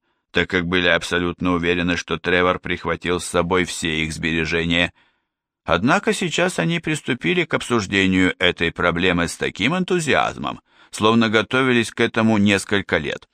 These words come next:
«А зачем их куда-то переводить?»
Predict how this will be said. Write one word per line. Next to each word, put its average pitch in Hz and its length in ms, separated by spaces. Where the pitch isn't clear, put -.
«А 107 160
зачем 202 560
их 123 180
куда-то 151 500
переводить?» 127 960